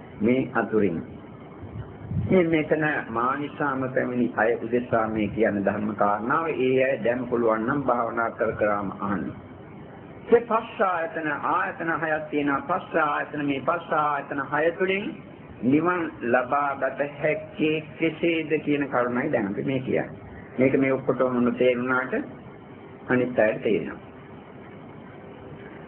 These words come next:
අපි ඇහැට රූපයක් දැක්කාට පස්සේ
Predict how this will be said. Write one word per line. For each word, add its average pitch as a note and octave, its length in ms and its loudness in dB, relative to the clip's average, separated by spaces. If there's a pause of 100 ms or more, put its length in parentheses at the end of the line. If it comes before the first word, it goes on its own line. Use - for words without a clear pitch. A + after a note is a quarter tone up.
(460)
අපි G3+ 340 6 (1300)
ඇහැට F#3+ 560 2
රූපයක් D3 600 2
දැක්කාට C3 640 0
පස්සේ A#2+ 520 -4